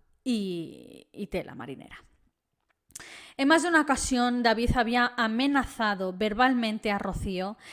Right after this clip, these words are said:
e incluso en una ocasión la cogió del cuello y la agredió físicamente. Cuando digo que la había amenazado, es que la había amenazado, mm, de muerte a ella y en muchas ocasiones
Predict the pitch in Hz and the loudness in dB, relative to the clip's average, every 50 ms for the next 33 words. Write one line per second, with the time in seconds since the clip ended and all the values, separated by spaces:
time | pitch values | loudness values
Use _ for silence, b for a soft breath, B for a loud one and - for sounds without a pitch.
0 | B B B - 269 254 247 - 247 247 269 254 - 254 214 214 233 269 320 330 | B B B -2 0 0 2 2 2 0 0 0 0 -2 0 0 0 0 0 0
1 | 320 320 277 - - - 233 220 233 240 247 233 208 208 - 196 - - - - | 0 0 -2 -2 -2 -2 -2 0 0 2 2 2 2 0 -2 -4 -6 -4 -2 0
2 | 254 277 285 285 - - 226 196 185 214 202 190 185 180 175 - _ _ _ - | 2 2 2 0 -4 -8 -8 -4 -2 -2 -2 0 -2 -4 -6 -8 _ _ _ 4
3 | 277 302 311 302 220 185 185 196 220 262 294 - B B B B B B B B | 6 6 6 6 4 0 -2 -2 -2 -4 -6 -10 B B B B B B B B
4 | B _ - 269 254 254 240 226 208 202 208 202 208 226 247 247 - 254 - - | B _ 4 6 6 6 6 4 4 2 0 0 0 0 0 0 0 -2 -4 -4
5 | 226 - 190 180 180 175 170 170 170 - 160 - 196 202 214 226 254 277 302 294 | -4 -6 -6 -6 -6 -6 -8 -8 -10 -10 -6 -4 -4 -2 0 0 2 2 2 2
6 | 302 294 277 277 285 269 269 262 254 240 - 254 233 226 240 247 - - 240 220 | 2 0 2 2 2 0 0 0 0 -2 0 0 0 0 0 -2 -2 -2 -2 0
7 | 208 202 208 233 247 262 269 269 254 240 202 - - 226 208 208 208 240 247 B | 0 0 0 0 0 0 0 0 0 0 -2 -2 0 0 0 0 0 -2 -2 B
8 | B B B B B B B B B B B B - 226 226 226 226 226 226 202 | B B B B B B B B B B B B -4 -2 0 2 2 2 2 2
9 | 220 214 214 220 220 240 247 226 226 - 185 180 - - _ _ - 254 240 247 | 2 2 2 2 4 4 4 4 2 0 -6 -8 -8 -10 _ _ 6 8 8 8
10 | 254 277 302 294 220 247 247 262 285 311 - - - 269 247 233 220 214 220 233 | 8 6 6 4 2 2 2 0 0 -2 -6 -4 0 2 2 2 2 2 2 0
11 | 285 302 - 359 339 - 339 - 285 269 - - - 247 247 240 233 247 285 339 | 0 0 0 -2 -2 -2 -2 -2 -4 -4 -4 -2 -2 0 0 0 0 -2 -2 -4
12 | - - - | -4 -8 -12